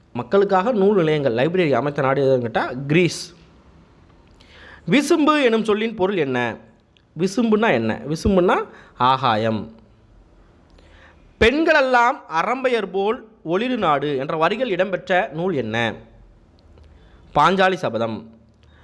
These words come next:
உரைநடை காலம் என அழைக்கப்படும் நூற்றாண்டு எது? உரைநடை காலம் எந்த காலம் சொல்லுவாங்க அப்படின்னா இருபதாம் நூற்றாண்டு. இவற்றுள் எத்தொடர் வள்ளலார் கூறாத தொடர்? எந்த தொடர் வள்ளலார் கூறாத தொடர்? பாருங்க,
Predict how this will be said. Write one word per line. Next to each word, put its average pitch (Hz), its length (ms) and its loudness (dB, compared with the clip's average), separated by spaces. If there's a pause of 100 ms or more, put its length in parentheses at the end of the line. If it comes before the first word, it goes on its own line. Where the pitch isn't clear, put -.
(260)
உரைநடை 294 520 2
காலம் 214 340 2
என 185 140 -2
அழைக்கப்படும் 196 520 -4
நூற்றாண்டு 196 500 -2
எது? 117 420 -8 (360)
உரைநடை 185 440 0
காலம் 123 380 -2 (180)
எந்த 165 220 -2
காலம் 143 220 0
சொல்லுவாங்க 127 400 -2
அப்படின்னா 202 40 -2
இருபதாம் 208 520 2
நூற்றாண்டு. 117 720 -6 (1500)
இவற்றுள் 262 500 0
எத்தொடர் 202 580 -2 (220)
வள்ளலார் 226 600 -2
கூறாத 240 360 -2
தொடர்? 135 320 -8 (220)
எந்த 175 220 -10
தொடர் 202 200 -4
வள்ளலார் 185 320 0
கூறாத 170 240 0
தொடர்? 120 240 -8 (340)
பாருங்க, 165 480 2